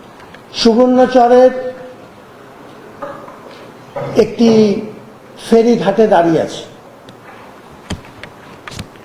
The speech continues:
এবং আমাকে চিহ্নিত করার যে সাধারণ পথগুলো থাকে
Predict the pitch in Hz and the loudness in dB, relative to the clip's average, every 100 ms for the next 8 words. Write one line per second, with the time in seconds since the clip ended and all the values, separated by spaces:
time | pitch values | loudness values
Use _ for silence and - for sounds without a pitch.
0 | - 240 214 214 208 196 - - - - | -6 0 2 4 2 -2 -8 -14 -20 -14
1 | - 190 202 240 - 233 240 254 254 254 | -4 -2 0 -2 2 4 4 2 0 2
2 | 233 226 226 214 208 190 185 208 220 214 | 4 4 4 0 -2 -2 2 2 2 2
3 | 185 147 208 214 214 180 294 311 | 0 0 2 2 0 -2 0 0